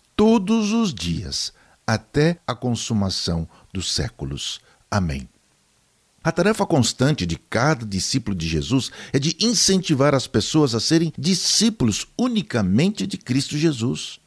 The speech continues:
Não se trata de mera informação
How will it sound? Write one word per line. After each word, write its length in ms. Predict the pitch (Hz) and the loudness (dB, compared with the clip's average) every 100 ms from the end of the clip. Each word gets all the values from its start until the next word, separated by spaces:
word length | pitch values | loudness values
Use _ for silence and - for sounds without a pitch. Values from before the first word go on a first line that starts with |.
| _ _ _ _ _ _ | _ _ _ _ _ _
Não 100 | 226 | 2
se 160 | 247 226 | 4 2
trata 320 | - 220 214 | 2 0 2
de 120 | 156 | 0
mera 260 | 151 143 117 | 2 2 2
informação 1080 | 214 214 - 147 147 135 113 - 160 180 | 4 4 4 4 4 4 2 2 2 2